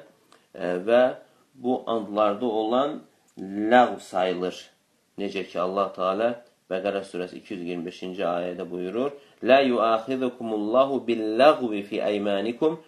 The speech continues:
vələkin yuaxizukum bimə kəsəbət qulubukum." Allah bilmədən, səhvən içdiyiniz andlara görə sizi cəzalandırmaz. Lakin ürəkdən və ya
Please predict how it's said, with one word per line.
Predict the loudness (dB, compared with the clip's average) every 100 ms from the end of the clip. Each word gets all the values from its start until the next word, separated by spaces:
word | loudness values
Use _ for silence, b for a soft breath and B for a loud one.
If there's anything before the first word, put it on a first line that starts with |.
| b b
vələkin | 2 6 6 4 -2 -4
yuaxizukum | 0 2 2 0 -4 -4 -4 -4 -2
bimə | -2 0 0 0
kəsəbət | -2 -2 -2 0 -2 0
qulubukum." | 2 4 2 0 -4 -8 -8 -14 b b b 0
Allah | 2 4 4 4 4
bilmədən, | 4 6 6 2 2 0 -2 -8 _ _ _ -20
səhvən | 6 6 6 0 -4 -4 -8
içdiyiniz | -14 -6 -2 -2 -2 -2
andlara | -2 0 0 0
görə | 0 -2 -2 -4
sizi | -8 -4 -4 -2
cəzalandırmaz. | 0 2 2 0 -2 -2 0 0 -2 -10 _ _ b b b b _ -8
Lakin | 4 6 6 2 -2 -4 -6
ürəkdən | -6 -2 -2 -4 -2 0 0 -2
və | -4 0
ya | 0